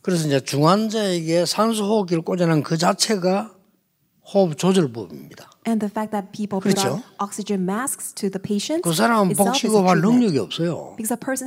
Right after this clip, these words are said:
Speaker 2: has no power to breathe
Speaker 1: 그래서
Speaker 2: on their
Speaker 1: 기계를
Speaker 2: own.
Speaker 1: 붙여가지고 조절을 시킨 겁니다.
Speaker 2: That's why the person is dependent on oxygen mask machine so that that person
Speaker 1: 그게
Speaker 2: can
Speaker 1: 얼마나 중요하나.
Speaker 2: control
Speaker 1: 그것 때문에
Speaker 2: breathing.
Speaker 1: 죽잖아요.
Speaker 2: That's why it's very urgent state. The person
Speaker 1: 그만큼
Speaker 2: removes the
Speaker 1: 중요한
Speaker 2: mask,
Speaker 1: 거예요.
Speaker 2: the person will die.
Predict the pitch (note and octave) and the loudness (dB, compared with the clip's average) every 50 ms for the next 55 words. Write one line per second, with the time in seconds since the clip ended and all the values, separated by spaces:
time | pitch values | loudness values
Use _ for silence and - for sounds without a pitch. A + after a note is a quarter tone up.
0 | A#3 A#3 A#3+ A#3 - G#3+ G#3 A3+ B3+ C4+ C4+ C4+ - - C4+ B3+ A3+ G#3+ G#3 G#3 | -6 -4 -4 -4 -2 -2 0 0 0 -2 -4 -6 -6 -6 -2 -2 -2 -2 -4 -6
1 | - - G3+ G3 - A3 C4 C4 C4 A3+ G3+ F3+ E3 - G3 F#3+ F#3 G3 A3 B3 | -6 -8 -8 -6 -4 -4 -2 0 2 4 4 4 4 0 0 0 2 2 4 2
2 | A#3+ A3 F#3 G3+ G3+ - - F3+ E3+ F3 F3 E3+ E3+ D#3 D3 C3+ - G#3+ C4 B3 | 2 2 0 -2 -2 0 0 2 4 4 2 2 2 -2 -2 2 2 2 4 4
3 | A3+ D#3 - - - - A2+ F#2+ - - - - A3 A#3 - B3+ A#3+ A3+ G#3 G3 | 2 0 0 -4 -8 -8 -14 -16 -16 -18 -10 -6 -6 -6 -4 -4 -4 -4 -4 -6
4 | - C4 C4 B3 A#3 G#3 - - F#3+ G3 - A#3+ C#4 C#4 B3 G#3+ F#3+ F#3+ F#3 - | -6 -6 -4 -2 -4 -4 -2 -4 -8 -8 -6 -8 -6 -4 -2 -2 -2 -2 -4 -6
5 | G3+ G3+ G3+ - - G3+ G3+ - G#3+ G3+ A3 G3+ G3 G#3 G#3 G#3+ G#3 G#3+ - G#3 | -6 -6 -6 -4 -6 -6 -8 -8 -10 -6 -4 -4 -2 -2 -4 -4 -6 -6 -6 -6
6 | G3+ F#3 - C#4+ D4+ E4+ F#4 - - - - D4 C#4 G#3+ B3+ C#4+ D4+ - - D#4 | -6 -6 -6 -4 -4 -6 -6 -8 -10 -8 -6 -4 -4 -2 -4 -6 -6 -6 -6 -6
7 | D#4 D4+ A#3+ A#3 G3+ F3 - - B3 B3 A#3 F#3 F#3+ F#3+ G3 G3 - F#3 E3+ C#3+ | -6 -4 -2 0 2 2 4 4 4 2 2 2 2 4 6 6 6 6 4 4
8 | E3+ G3 F#3 B3 B3 B3 A#3+ G3+ F#3+ A#3 A3 - G3+ D3 B2 A2 F#2 D2 - F2+ | 2 2 4 4 4 6 4 4 0 -2 0 0 0 0 0 -2 -6 -12 -14 -16
9 | G2+ G#2 - - G3+ G#3+ - A#3+ A#3+ A#3+ A#3+ A3 - F3 E3+ G3+ A3+ A#3+ A#3+ - | -16 -14 -8 -8 -8 -6 -6 -4 -4 -4 -4 -6 -8 -4 -4 -2 -2 -2 -4 -4
10 | A3 G#3+ G#3 A#3 A3 G#3 - - G3+ F#3 F#3 F#3 F3+ - G#3+ G#3 A#3 C#4 C#4 B3+ | -4 -4 -4 -4 -4 -6 -4 -2 -2 -2 -2 -2 -4 -4 -2 2 4 6 6 6
11 | G3 G#3 F3 D3 C#3+ - _ - - G#3+ G3+ G#3+ A#3+ D4 D3 C4 B3+ B2+ B2 A#3+ | 4 0 -2 -2 -4 -10 _ -4 -2 0 2 2 2 2 0 0 0 0 0 0
12 | C4 C#4 - - - - F#3+ - - E3+ - F#3+ F#3 F#3 G3 F#3 G3+ A3 A#3 A3 | -2 -4 -6 -8 -8 -10 -10 -6 -6 -6 -2 0 0 0 0 0 -2 -6 -4 -4
13 | F#3+ D#3 B2+ | -6 -8 -10